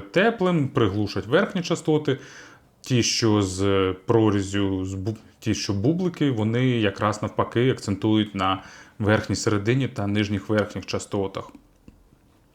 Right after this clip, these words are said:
Силиконки начебто не мають звук міняти, але там теж вони можуть змінити посадку, те, як вони тримаються в вусі, тому можливі зміни.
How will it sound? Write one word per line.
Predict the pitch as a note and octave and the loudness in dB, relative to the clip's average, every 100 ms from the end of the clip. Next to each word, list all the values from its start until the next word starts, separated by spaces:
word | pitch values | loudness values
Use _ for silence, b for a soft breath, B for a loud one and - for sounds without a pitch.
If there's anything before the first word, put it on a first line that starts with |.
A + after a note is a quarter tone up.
| - - _ - | -20 -20 _ -8
Силиконки | - A2 G#2 B2 A2 | 0 0 2 0 0
начебто | A2 G#2+ A2 A#2 | 0 0 -2 -2
не | A#2+ | 0
мають | C#3+ G3+ F#3+ | 2 2 2
звук | G#2+ A2 G#2+ | 2 0 0
міняти, | A2+ G#2+ G2+ F#2+ - B B B B | -2 0 -2 -4 -8 B B B B
але | - C3+ E3+ | 0 4 4
там | C3+ B2 | 2 2
теж | C3 G#2+ F#2+ | 4 4 2
вони | G2 G#2+ | 0 2
можуть | G#2+ G#2+ G2+ | 2 2 0
змінити | F#2 G2+ G#2 G2+ | -2 0 0 -2
посадку, | - G#2+ - G3 - A2+ | -6 -6 0 0 0 -2
те, | A2+ | 2
як | G#2+ G#2+ | 0 2
вони | G#2+ | -2
тримаються | G#2 G#2+ G#2 G2+ A2+ | -2 0 0 0 -2
в | |
вусі, | F3 G#3+ - | -2 -4 -2
тому | A2+ A#2 | 0 0
можливі | A2+ G#2+ G2 G#2 G2+ | 0 -2 0 0 0
зміни. | F#2 G2 F#2 | -2 -2 -4